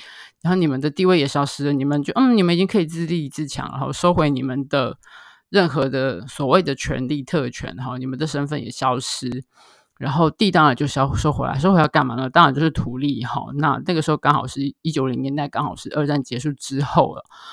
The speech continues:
那个 housing boom 哈，就是要，要，就是房地产的热潮啊，然后或者是开发那个土地上面的各种资源啊。总而言之就是，嗯，就是，就是有土斯有财哦，那个钱都会进到就是所谓财团或者是那些公司里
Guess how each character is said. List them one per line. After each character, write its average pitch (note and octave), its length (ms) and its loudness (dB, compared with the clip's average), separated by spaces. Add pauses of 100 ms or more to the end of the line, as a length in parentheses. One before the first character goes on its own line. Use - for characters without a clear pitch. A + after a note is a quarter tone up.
(180)
那 E3 100 -2
个 D#3 80 2
housing D3+ 520 2
boom B2+ 380 -2
哈， B2+ 180 -4
就 C3 120 -8
是 C3 420 -4
要， D3+ 160 -2
要， C#3+ 260 6 (120)
就 D3+ 120 -8
是 C#3 80 -2
房 C3+ 220 0
地 D#3+ 160 2
产 D3 220 -4
的 B2+ 100 -4
热 C#3 260 0
潮 - 200 -2
啊， A2+ 340 -2
然 A#2+ 160 0
后 C#3 80 4
或 D3 180 4
者 C3+ 60 -4
是 C#3 240 -2
开 D3+ 260 -2
发 D3 200 6
那 D#3 160 -2
个 A2+ 100 -10 (320)
土 C3+ 160 -4
地 C#3 100 -2
上 D#3 180 -2
面 C#3 120 -2
的 C#3 60 -4
各 D#3 160 -2
种 C3 200 -10
资 C#3+ 300 -6
源 - 260 -4
啊。 G2+ 200 -6
总 D3 180 2
而 E3+ 60 6
言 E3+ 160 4
之 D#3 160 0
就 D3+ 160 4
是， C#3 280 0 (440)
嗯， C#3+ 200 4 (380)
就 D#3 100 0
是， C#3+ 320 0 (180)
就 - 140 -8
是 D3 120 -4
有 D3+ 180 6
土 D#3+ 180 4
斯 D#3 200 0
有 A#2 160 4
财 - 160 -6 (120)
哦， A2+ 140 -2
那 C#3+ 80 2
个 E3 100 4
钱 D#3 220 -2
都 D3+ 160 4
会 D#3+ 100 10
进 D3 240 2
到 B2+ 220 2
就 B2+ 140 -6
是 B2+ 260 -4
所 B2 160 -4
谓 C3+ 80 2
财 C3 220 -2
团 B2+ 240 -4
或 C3+ 160 2
者 A#2+ 40 -2
是 C3+ 140 -4
那 C3 100 -2
些 C3+ 60 -2
公 A#2+ 200 -6
司 B2+ 200 -8
里 - 160 -10